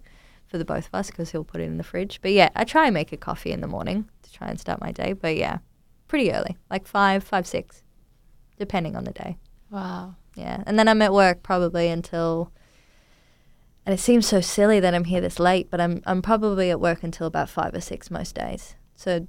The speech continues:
Speaker 1: that'll be five days a week.
Speaker 2: Wow.
Speaker 1: Um, and it's,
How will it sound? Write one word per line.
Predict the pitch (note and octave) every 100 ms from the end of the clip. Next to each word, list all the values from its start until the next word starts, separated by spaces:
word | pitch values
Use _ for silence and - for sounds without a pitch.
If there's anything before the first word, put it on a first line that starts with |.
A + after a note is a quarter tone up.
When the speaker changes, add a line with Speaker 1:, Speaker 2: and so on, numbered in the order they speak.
| -
Speaker 1:
that'll | F3+ F#3 F3 F3 E3+
be | D#3+
five | - E3 D#3
days | - - -
a |
week. | - - - _ _ _ _ _ _ _ _ G#3
Speaker 2:
Wow. | F#3+ F#3+ E3+ G3
Speaker 1:
Um, | - - - _ - - - -
and | G3+
it's, | F#3+ - -